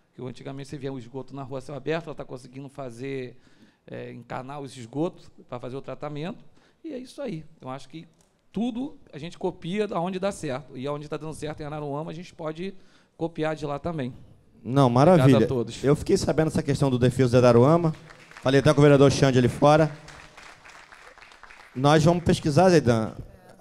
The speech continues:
Speaker 2: ver qual o instrumento que eles usaram lá, qual a legislação que eles usaram lá pra poder aplicar na cidade. E se eles usaram lá, com certeza nós, não são melhor que nós, né? São? Não são.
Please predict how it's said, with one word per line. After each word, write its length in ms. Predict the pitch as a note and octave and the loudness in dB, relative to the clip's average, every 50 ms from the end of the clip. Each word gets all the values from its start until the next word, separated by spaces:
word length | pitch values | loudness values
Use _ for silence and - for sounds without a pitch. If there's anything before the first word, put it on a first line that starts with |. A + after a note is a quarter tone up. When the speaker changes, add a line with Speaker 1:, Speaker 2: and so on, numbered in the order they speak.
| _ _ _ - | _ _ _ -18
Speaker 2:
ver 280 | A#2 A2+ G#2+ D3 D3+ | -12 0 2 2 2
qual 280 | D3+ E3 E3+ F3+ G3 G3+ G3 F#3+ F3+ E3 D#3 C#3+ C3 B2+ | 4 6 6 6 8 8 8 8 8 8 8 8 6 4
o 60 | A#2+ | 2
instrumento 800 | A#2+ - - - C#3 C#3 D3 E3 E3 D#3+ - - B2+ A2+ G#2+ G#2+ - - - _ _ _ _ _ _ _ _ | 0 0 0 -2 2 4 4 4 4 2 2 2 4 4 2 0 -4 -16 -20 _ _ _ _ _ _ _ _
que 80 | - | -2
eles 160 | C3 C3 A#2+ A#2+ | 0 0 2 0
usaram 340 | B2 G#2+ C3 C3+ C#3 B2+ | 2 4 4 4 4 4
lá, 160 | B2 B2 C3+ D3 | 4 4 4 4
qual 180 | - D3+ D3+ | 4 4 4
a 40 | C#3+ | 6
legislação 440 | C#3 C3+ B2 B2+ C3 B2 - - C3+ | 6 4 4 4 2 2 2 0 -4
que 80 | - | -2
eles 140 | A#2+ A#2+ A#2+ | -2 -2 -2
usaram 240 | A#2 A2 B2 A#2+ A#2+ | 0 0 0 0 0
lá 80 | B2 C3 | 0 0
pra 100 | B2+ - | 0 0
poder 220 | - C3 B2 C3 | -2 -2 -2 -2
aplicar 480 | B2+ - - A#2+ - - B2+ C#3+ D#3 D3+ | -4 -4 -6 -8 -4 -2 -2 -2 -2 -2
na 140 | C#3+ C3 | -6 -8
cidade. 440 | A#2+ - - A#2 C3 D3+ F#3+ - - - _ _ _ _ _ _ _ _ _ _ _ _ _ _ _ - - - | -10 -10 -6 -2 -2 -2 -2 -4 -6 -14 _ _ _ _ _ _ _ _ _ _ _ _ _ _ _ -18 -8 0
E 80 | - - | 0 0
se 240 | - - - - | 0 0 2 4
eles 300 | E3 F3+ F#3+ A3 G#3+ E3 | 6 6 6 6 6 6
usaram 440 | E3+ E3+ C3+ D3+ D3 D3 D3+ D3+ D#3 | 4 4 4 4 4 6 6 6 6
lá, 320 | D#3 D#3+ F3 G3+ - - - - _ - - _ _ _ - | 6 6 4 4 2 -4 -12 -20 _ -20 -20 _ _ _ -4
com 200 | - - E3+ G#3 | 2 2 2 4
certeza 380 | - G4 E3+ D#3 - - E3+ F#3 | 4 2 0 0 2 0 0 0
nós, 180 | G#3+ - A#2+ - | -2 -8 -10 -6
não 160 | C3 C#3 C#3+ C3 | -2 0 0 0
são 160 | - - C3 | 0 -2 -4
melhor 240 | C3+ C#3 C3 C3 C3 | -2 0 0 0 -2
que 100 | - - | -2 -6
nós, 220 | - C#3+ B2+ B2 | -6 -4 -4 -4
né? 100 | C3 A#2+ | -4 -6
São? 260 | A#2 - D3 B2 F#2+ F2+ | -4 -4 -4 -4 -4 -6
Não 180 | G2 G#2 G#2+ G2+ | -8 -8 -8 -10
são. 300 | - - - G2 F2+ | -10 -12 -12 -12 -14